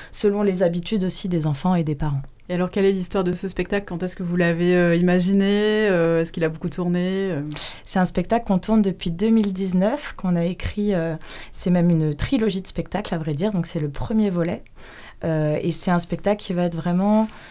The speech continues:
Speaker 1: dans la veine des, des polars Agatha Christie. Euh, donc sur une enquête, euh, une enquête assez, euh, classique, on va dire, et c'est après vraiment,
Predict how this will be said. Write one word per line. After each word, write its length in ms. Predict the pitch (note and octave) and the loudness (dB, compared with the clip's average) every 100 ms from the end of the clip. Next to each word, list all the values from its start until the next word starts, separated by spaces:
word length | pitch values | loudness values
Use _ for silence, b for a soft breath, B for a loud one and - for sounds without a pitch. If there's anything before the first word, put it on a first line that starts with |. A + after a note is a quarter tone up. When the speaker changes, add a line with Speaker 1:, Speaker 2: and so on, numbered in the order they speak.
| B | B
Speaker 1:
dans 480 | F3 F3 F#3 F#3 F#3+ - | -4 0 2 2 -2 -4
la 240 | F3+ F3 | 0 2
veine 320 | E3+ G3 G#3+ F#3 | 4 4 4 2
des, 320 | F3+ F3 E3+ E3+ E3+ E3 E3 | 2 2 4 2 0 -2 -2
des 140 | F3 | -2
polars 320 | F3 F#3 F#3 F#3 | 0 2 2 2
Agatha 280 | F3 E3+ | 0 -2
Christie. 480 | F3 - F3+ - A#3 - B B B B B - | -6 -8 -10 -10 -12 -12 B B B B B -8
Euh, 540 | F3 E3 D#3 D3+ D3 C#3+ | -4 -2 -2 -2 -4 -4
donc 260 | D#3 D#3 | -4 -6
sur 240 | - - D#3+ | -8 -6 -4
une 140 | D#3+ | -2
enquête, 400 | D#3 D#3 F#3 - | -4 -4 -6 -4
euh, 440 | E3 D3+ D3 D#3 - - | -6 -4 -4 -6 -8 -6
une 160 | D#3+ D#3 | -4 -4
enquête 420 | D3+ F3+ - E3 - | -6 -8 -8 -10 -8
assez, 420 | F3+ F#3 - F#3+ | -8 -6 -4 -2
euh, 440 | F3 D#3+ D3+ D3+ D#3 - B - | 0 0 -2 -4 -6 -10 B -6
classique, 500 | - F3 - G#3 G#3 | 0 2 2 0 0
on 60 | E3+ | 2
va 140 | D#3 | 2
dire, 240 | D#3+ D#3 - | 0 -2 -2
et 100 | - | -8
c'est 300 | D#3 - D#3+ - | -6 -4 -4 -2
après 380 | E3 - F#3+ F#3+ | -4 -2 -2 -2
vraiment, 460 | E3 E3 F3+ G3+ | 0 0 -2 -2